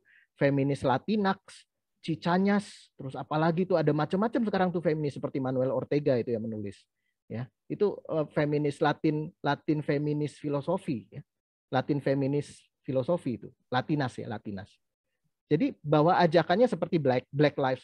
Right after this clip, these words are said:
Matter, dan itu cukup disinggung sebagai kasus di sana, ya, Black Lives Matter kemarin itu. Itu kan ajakannya adalah solidarity, resistance terhadap white, epistemologi misalnya. Nah, jadi artinya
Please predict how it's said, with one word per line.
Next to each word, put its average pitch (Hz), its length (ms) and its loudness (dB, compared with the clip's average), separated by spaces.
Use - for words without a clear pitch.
Matter, 180 480 -4
dan 156 240 4
itu 185 160 6
cukup - 320 2
disinggung 147 480 0
sebagai 127 320 0
kasus 135 400 -4
di 135 80 -4
sana, 143 240 0
ya, 110 160 -2
Black 131 240 2
Lives 117 240 0
Matter 120 240 -2
kemarin 117 400 -2
itu. 117 240 -14
Itu 175 160 -4
kan 339 160 -2
ajakannya 190 560 2
adalah 165 240 2
solidarity, 185 720 2
resistance 196 560 2
terhadap 165 400 2
white, 170 400 0
epistemologi 135 880 -2
misalnya. - 320 -20
Nah, 107 160 -6
jadi 123 320 4
artinya 170 400 2